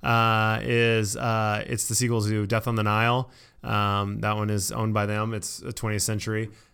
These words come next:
Uh, so that one I really have liked those. I think that one will be fun. Um, and I think it, it seems like a cool setting. Uh,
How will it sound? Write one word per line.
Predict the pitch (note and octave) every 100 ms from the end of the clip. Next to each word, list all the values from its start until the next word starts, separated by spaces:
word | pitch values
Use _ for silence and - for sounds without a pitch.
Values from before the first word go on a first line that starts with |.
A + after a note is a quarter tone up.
| _
Uh, | G#2+ G2 F#2 F#2 F#2 F#2+ G#2
so | G2 A2 G2+
that | G#2+ A2
one | A2+
I | G#2+
really | G#2+ G2+ A2 A2
have | G2+
liked | G2+ G2+ F#2+
those. | G#2 G#2 G2
I | G2
think | G2+
that | G2+ G#2
one | G2+
will | G2
be | G2+
fun. | - G2+ G2 G2+ F#2+ - _ -
Um, | G#2+ F#2+ F#2+
and | G2+
I | G2
think | F#2+ G2
it, | G2+
it | - G#2+ G2+
seems | G2 F#2+
like | F#2+
a | F2+
cool | - F#2+
setting. | - G2+ F#2 F#2+ - - _ -
Uh, | G#2 G2+ G2 G2